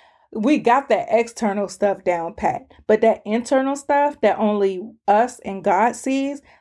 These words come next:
that's what we need to confront. That's what's gonna allow you to live your best life. That's what's going to allow you to truly experience freedom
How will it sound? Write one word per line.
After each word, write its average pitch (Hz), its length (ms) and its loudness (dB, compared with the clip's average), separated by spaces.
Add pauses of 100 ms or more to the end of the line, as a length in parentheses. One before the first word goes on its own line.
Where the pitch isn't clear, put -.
(120)
that's 226 420 0
what 214 300 0
we 214 100 2
need 190 280 -4
to 190 80 -4
confront. 190 600 -4 (320)
That's 220 320 2
what's 240 160 2
gonna 202 220 2
allow 185 220 4
you 190 160 2
to 180 60 0
live 175 180 2
your 175 140 2
best 180 280 0
life. 175 360 2
That's 214 260 2
what's 208 140 2
going 190 260 -2
to 190 200 2
allow 180 240 0
you 180 180 -4
to - 160 -10
truly 196 440 -2
experience 180 680 -8 (100)
freedom 196 500 -2